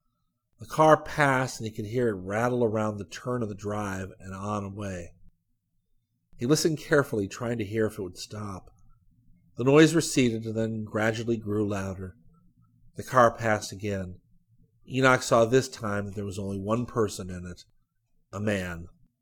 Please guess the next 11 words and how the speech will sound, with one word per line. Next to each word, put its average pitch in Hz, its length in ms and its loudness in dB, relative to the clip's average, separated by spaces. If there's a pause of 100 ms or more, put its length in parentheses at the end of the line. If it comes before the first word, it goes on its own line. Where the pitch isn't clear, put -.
(960)
The 107 80 -10
sound 156 360 8
of 123 100 4
it 110 120 2
died 117 260 4
away 110 400 4
again 101 480 -2
and 98 160 -8
then 101 160 -6
grew 104 220 -4
louder. 104 520 0